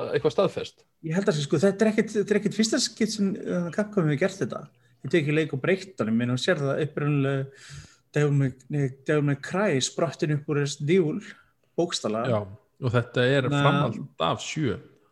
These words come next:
Speaker 2: Já, en samt er, sko, eins og ég segi, hvort þeir hafi konvertað einhverju sem þau voru með í höndunum.
Speaker 3: Það er, það make sense. Þeir voru alltaf að byrja að keyra þetta sem bara Resident Evil Village, sem er, leikurinn heitir.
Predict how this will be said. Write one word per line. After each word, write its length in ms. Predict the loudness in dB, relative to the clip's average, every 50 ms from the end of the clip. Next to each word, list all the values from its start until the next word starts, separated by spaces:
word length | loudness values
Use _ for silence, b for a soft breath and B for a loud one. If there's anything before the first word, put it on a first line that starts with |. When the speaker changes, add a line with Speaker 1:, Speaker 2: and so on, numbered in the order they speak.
| _ _ _ _ _ _ _ -4
Speaker 2:
Já, 180 | 0 0 0 0 -2
en 100 | -6 -4
samt 300 | 2 4 4 4 4 4
er, 60 | 2 2
sko, 280 | 2 0 2 4 6 6
eins 120 | 6 4
og 60 | 2 4
ég 20 |
segi, 240 | 4 4 2 2 -2 -4
hvort 180 | -8 -8 -6
þeir 160 | -4 -4 -4
hafi 180 | -2 0 0 0 0 0 -2 -2
konvertað 840 | -4 -2 -2 0 0 2 0 0 -2 -4 -12 -6 -2 0 2 2 2
einhverju 320 | 0 0 0 0 -2 -2
sem 160 | -2 -2 -2
þau 140 | 0 0 2
voru 320 | 2 2 4 4 4 2 2
með 360 | 0 0 0 0 0 0 0
í 80 | 2 2
höndunum. 460 | 2 2 0 0 -2 0 2 2 0 0 -4 -12 -18 -20 -20 -20
Speaker 3:
Það 340 | -18 -8 -4 -2 -2 0 2 2
er, 160 | 2 2 2
það 200 | 4 4 4 4 4
make 280 | 2 2 2 2 0 -2
sense. 220 | 0 0 -2 -2
Þeir 120 | -4 -4 -2
voru 180 | -2 0 -2
alltaf 180 | -2 -2 -4 -4
að 60 | -2
byrja 160 | -2 -4 -4 -4
að 60 | -4
keyra 300 | -2 0 2 2 2 0
þetta 120 | -2 -2
sem 140 | -6 -6 -4
bara 200 | -2 -2 0 0 0 -2 -4 B B B B B B B
Resident 540 | 0 4 4 4 4 0 -2 -2 -2 -2 -2
Evil 360 | -2 0 2 2 4 2 0 0 0 4
Village, 480 | 4 4 6 6 4 2 0 -2 -6 -12 -12 -14 -12
sem 180 | -6 -2 2
er, 140 | 2 2 4
leikurinn 300 | 4 4 4 4 4 4
heitir. 280 | 4 4 4 0 -4